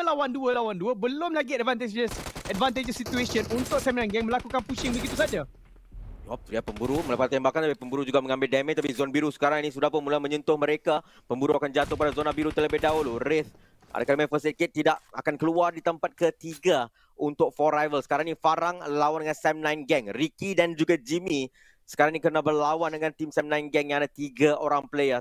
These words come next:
Speaker 2: Tanpa Adik Luke, bolehkah mereka clutch dekat sini? Tiga lawan dua je, Anta.
Speaker 1: Oh, kalau kita tengok pada Ricky, sebenarnya dia tidak asing dengan perkara ini. Ricky banyak kali juga melakukan perkara ini. Jimmy O P sememangnya kita tahu antara support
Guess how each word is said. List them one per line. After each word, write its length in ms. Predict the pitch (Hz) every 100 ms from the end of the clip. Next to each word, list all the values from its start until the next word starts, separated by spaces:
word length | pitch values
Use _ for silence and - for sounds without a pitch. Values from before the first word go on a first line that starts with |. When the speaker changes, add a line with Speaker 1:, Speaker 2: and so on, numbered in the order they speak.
| -
Speaker 2:
Tanpa 640 | 147 170 160 180 170 160 _ _ _ _
Adik 320 | 139 156 165 160
Luke, 160 | 175 -
bolehkah 320 | 160 165 160
mereka 160 | 165
clutch 480 | 170 - 170 170 -
dekat 240 | 165 170 160
sini? 80 |
Tiga 240 | 165 165 165
lawan 320 | 165 170 165
dua 240 | 165 160
je, 160 | 127 135
Anta. 240 | 117 110 92 - - - - -
Speaker 1:
Oh, 160 | 120 131 -
kalau 160 | 131
kita 160 | 127 131
tengok 160 | 139
pada 160 | 139 139
Ricky, 320 | 139 131 151
sebenarnya 240 | 156 151 156
dia 240 | 151 160 147 _
tidak 320 | 165 147 -
asing 480 | 165 - 214 139 123 _ _ -
dengan 240 | 147 175
perkara 320 | 165 160 170
ini. 240 | 175 185 160
Ricky 480 | 160 - 214 202 175
banyak 640 | - - 214 233 240 156
kali 240 | 208 214
juga 320 | 180 180 175 151
melakukan 720 | 160 180 185 - 185 185 156
perkara 320 | 185 180 175
ini. 80 | 170
Jimmy 320 | 143 180 202
O 80 | 220
P 240 | 214 233
sememangnya 400 | 208 196 196 202
kita 160 | 185 190
tahu 160 | 202
antara 320 | 190 185 185 180
support 400 | 185 - 196